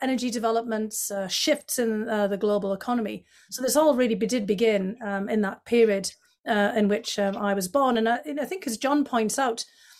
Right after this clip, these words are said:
you often become acutely aware of something, uh, when it's ending,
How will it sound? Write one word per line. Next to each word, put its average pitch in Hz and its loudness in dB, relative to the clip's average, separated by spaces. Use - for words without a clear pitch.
you 294 2
often 330 -4
become 392 0
acutely 330 -2
aware 247 4
of 202 2
something, 277 -4
uh, 220 4
when 240 4
it's 349 -2
ending, 359 0